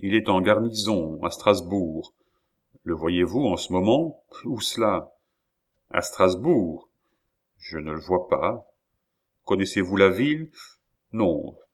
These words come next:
non, je la connais, moi. Cherchons ensemble, voulez-vous ? » « Je veux bien. » « Est-il au spectacle ? » « Non. » « Est-il au café de la place avec les autres officiers ? » « Non. » « Est-il rentré chez lui, dans sa chambre ? » « Je veux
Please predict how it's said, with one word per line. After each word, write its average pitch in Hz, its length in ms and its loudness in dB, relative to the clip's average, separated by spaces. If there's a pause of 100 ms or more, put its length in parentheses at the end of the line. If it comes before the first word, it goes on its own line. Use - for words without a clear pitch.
(160)
non, 101 260 -6
je 110 140 -4
la 151 100 4
connais, 101 340 4
moi. 87 320 0
Cherchons - 460 -2
ensemble, 85 460 -2
voulez-vous ? » « 95 640 -2 (480)
Je - 260 -14
veux 85 180 -10
bien. » « 80 420 -6 (500)
Est-il 92 240 -4
au 98 60 2
spectacle ? » « 151 880 2 (580)
Non. » « 92 360 -4 (600)
Est-il 104 300 -4
au 98 80 0
café 98 320 2
de 95 80 0
la 95 120 6
place 139 380 2
avec 95 220 0
les 95 120 -4
autres 104 260 0
officiers ? » « 127 600 -2 (680)
Non. » « 104 520 0 (880)
Est-il 92 300 -4
rentré 92 340 0
chez 101 200 0
lui, 120 540 -4
dans 98 160 0
sa 104 160 2
chambre ? » « 113 720 0
Je 87 220 -6
veux 90 480 0